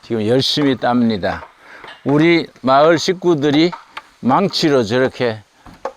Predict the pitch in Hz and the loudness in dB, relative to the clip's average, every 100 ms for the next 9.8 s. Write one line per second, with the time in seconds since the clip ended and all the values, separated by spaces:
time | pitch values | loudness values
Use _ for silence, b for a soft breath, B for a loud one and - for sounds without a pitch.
0 | - - 139 127 117 110 101 104 - 131 | -10 -2 0 0 0 -2 -2 -4 -2 -2
1 | 127 - _ - b b b b _ 135 | -2 -6 _ -14 b b b b _ -2
2 | 151 160 165 156 160 151 151 143 123 160 | 0 2 2 2 0 2 0 0 0 0
3 | 180 - 185 - 143 - 160 165 143 110 | 0 0 -2 0 -4 -4 -4 -2 0 0
4 | 135 175 - 143 117 107 208 220 190 120 | 0 -2 -4 -4 -2 -2 0 2 2 0
5 | 120 113 107 98 95 85 80 80 B B | -2 -4 -6 -8 -8 -10 -12 -14 B B
6 | B B B - 123 139 165 175 165 143 | B B B -4 0 2 2 2 0 2
7 | 151 165 - 147 127 - 170 160 160 151 | 2 0 -2 -2 -2 -2 -2 0 0 0
8 | 139 151 180 - B B B - - 151 | -2 -2 -6 -10 B B B -14 -4 -2
9 | 175 165 175 160 139 - 151 175 | -2 0 0 0 -2 -2 -4 -4